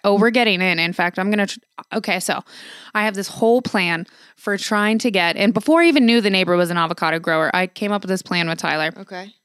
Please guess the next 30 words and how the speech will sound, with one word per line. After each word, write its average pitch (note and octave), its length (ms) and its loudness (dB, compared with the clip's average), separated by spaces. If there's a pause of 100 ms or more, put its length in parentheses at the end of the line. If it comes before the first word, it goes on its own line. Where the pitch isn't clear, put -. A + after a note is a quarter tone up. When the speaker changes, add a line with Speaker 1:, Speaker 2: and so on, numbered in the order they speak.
(340)
Speaker 1:
'Cause F#3 180 0
we A3 160 4
really G3 260 4
want F3 200 0
an E3+ 180 0
avocado F#3 540 0
tree. - 280 -6 (380)
My G3+ 160 0
house G#3+ 340 0
was, G3 300 -2 (380)
my G#3+ 260 -2
family G#3 320 0
house G3 300 0
was F#3+ 120 -2
built, F3 440 -4 (140)
is, G3 160 -4
like, F3 180 -4
the F#3 80 -6
main F3+ 260 -4
house E3+ 340 -6
for, F#3 160 -4
like, E3+ 300 -6
an G3+ 80 -4
avocado F3+ 560 -2
grove F3 300 -4
originally. F3+ 640 -6 (440)
And A3 140 0
there's G3 180 -4
a, F3+ 240 -4
um, F3 320 -8